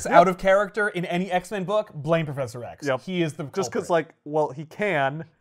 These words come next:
Speaker 2: And so he
Speaker 3: and
Speaker 2: did.
Speaker 3: I don't really wanna think about
Speaker 2: Well,
Speaker 3: another way to do it,
Speaker 2: <laughs>
Speaker 3: so he
Speaker 2: he
Speaker 3: did.
Speaker 2: can, I'm tired, and there's a precedent, <laughs> so
Speaker 3: Yeah. And we've already made him a monster so
Speaker 2: Right.
Speaker 3: many times.
Speaker 2: What am I gonna do now? Like, uh, come on.
Speaker 1: Oh, greater good.
Speaker 2: Yeah.
Speaker 3: Yep.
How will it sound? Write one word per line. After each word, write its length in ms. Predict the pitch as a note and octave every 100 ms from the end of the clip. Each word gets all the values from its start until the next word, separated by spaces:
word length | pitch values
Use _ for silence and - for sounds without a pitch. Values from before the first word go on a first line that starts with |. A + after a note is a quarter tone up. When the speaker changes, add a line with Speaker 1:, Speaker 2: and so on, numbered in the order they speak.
| -
Speaker 2:
And 180 | G#3 E3+
so 160 | D#3 D#3+
he 120 | G3+
Speaker 3:
and 60 |
Speaker 2:
did. 120 | F#3+ G#3
Speaker 3:
I 80 | E3+
don't 160 | F3+
really 120 | F3
wanna 280 | D#3+ D#3 C#3 -
think 240 | F3+ F3
about 360 | D3+ C#3+ C#3+ C#3+
Speaker 2:
Well, 120 | D#3+
Speaker 3:
another 240 | D3+ D#3 C#3+
way 180 | D3 C#3+
to 80 |
do 300 | B2 D3+ D3
it, 140 | C3 -
Speaker 2:
<laughs> 80 | -
Speaker 3:
so 160 | C3 C3
he 60 |
Speaker 2:
he 60 | D4+
Speaker 3:
did. 100 | -
Speaker 2:
can, 320 | C#4 G3 F3+ E3
I'm 200 | G3+ A#3
tired, 640 | G#3 A#3 E3+ B2 A2+ A2+ _ _ -
and 380 | G3 F#3 F3+ F3
there's 240 | E3+ F#3 F#3
a 40 |
precedent, 640 | - G#3+ E3+ D3+ A#2 A2
<laughs> 160 | - -
so 160 | A#3+ F3+
Speaker 3:
Yeah. 280 | D3+ D#3 D#3 -
And 100 | G3+
we've 140 | A3 G3+
already 200 | A#3 F3+
made 220 | E3 F3
him 100 | D#3+
a 60 |
monster 440 | B2 B2+ D#3 D3+ D#3
so 160 | A3+ D#4
Speaker 2:
Right. 80 | D#3+
Speaker 3:
many 140 | D3+
times. 500 | B2+ D3 F3+ G#3+ G#3+
Speaker 2:
What 100 | F#4
am 60 | D#4
I 80 | A#3+
gonna 140 | G3+
do 100 | E3+ C3+
now? 300 | B2 F#2+ B2+
Like, 200 | G3 F3
uh, 280 | E3+ F3+ F3 B2 C3+
come 140 | G3
on. 240 | F#2+ D#2+ _ _ _ -
Speaker 1:
Oh, 260 | G#3+ B3+ B3+
greater 260 | C4 G3+
good. 320 | C3+ E3+ A2 - -
Speaker 2:
Yeah. 160 | F#3 B2+
Speaker 3:
Yep. 220 | G#2+